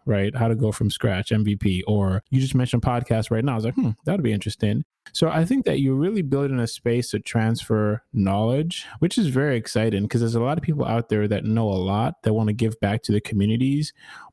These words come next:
but might not necessarily have the time, the resources to do it at this scale. So I think that if you're able to achieve scale, you've created something very important, and I think it's something that's very valuable.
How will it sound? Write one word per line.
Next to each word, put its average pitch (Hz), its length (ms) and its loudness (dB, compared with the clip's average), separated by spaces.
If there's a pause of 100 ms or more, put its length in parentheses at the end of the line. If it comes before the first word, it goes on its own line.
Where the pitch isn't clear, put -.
but 120 180 2
might 127 240 2
not 160 160 -2
necessarily 123 460 0
have 110 420 -2
the 104 100 2
time, 101 840 0 (440)
the 113 440 2
resources 104 880 0
to - 140 0
do 117 240 0
it 107 100 -2
at 104 200 -4
this 107 140 0
scale. 101 640 -2
So - 180 -2
I 113 40 2
think 135 260 0
that 113 200 0
if 110 140 -2
you're 131 140 0
able 120 180 0
to 113 160 -2
achieve 107 400 -2
scale, 117 640 0 (120)
you've 123 280 0
created 120 320 0
something 113 340 0
very 107 140 2
important, 104 560 -2
and 110 100 -2
I 104 80 0
think 107 200 0
it's 98 100 -6
something 104 240 -2
that's 98 160 -2
very 98 200 2
valuable. 98 640 0